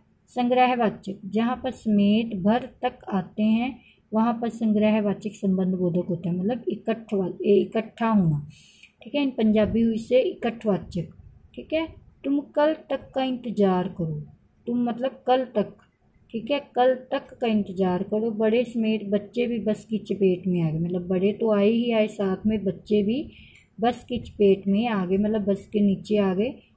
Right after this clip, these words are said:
तो ये क्या है, संग्रहवाचक संबंध बोधक। अब क्रिया विशेषण और संबंध बोधक में अंतर। क्रिया विशेषण का प्रयोग क्रिया की विशेषता बताने के लिए किया जाता है और संबंध बोधक अव्यय का प्रयोग संज्ञा या सर्वनाम के साथ होता है।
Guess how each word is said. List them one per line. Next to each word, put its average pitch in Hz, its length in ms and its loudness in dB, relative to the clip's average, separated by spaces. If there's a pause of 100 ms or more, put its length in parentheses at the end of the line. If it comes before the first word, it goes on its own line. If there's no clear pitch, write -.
(120)
तो 220 60 -4
ये 226 200 2
क्या 226 220 0
है, 226 180 0
संग्रहवाचक 196 1200 0 (360)
संबंध 208 340 2
बोधक। 160 360 -4 (500)
अब 233 60 -8
क्रिया 269 360 -2
विशेषण 262 520 -4
और 254 60 -4
संबंध 247 400 -2
बोधक 220 420 0
में 233 200 -2
अंतर। 185 320 0
क्रिया 233 340 -2
विशेषण 240 480 -4
का 240 100 -4
प्रयोग 220 380 0
क्रिया 233 240 0
की 233 140 -6
विशेषता 220 480 -4
बताने 247 340 -2
के 254 100 -6
लिए 254 140 -4
किया 254 240 -2
जाता 254 300 -2
है 254 120 -4 (380)
और 247 100 -2
संबंध 254 420 0
बोधक 226 420 0
अव्यय 214 280 2
का 214 140 0
प्रयोग 202 340 2
संज्ञा 196 380 2
या 196 100 6
सर्वनाम 175 600 0
के 214 220 -2 (420)
साथ 202 560 0 (440)
होता 202 380 2
है। 156 300 -2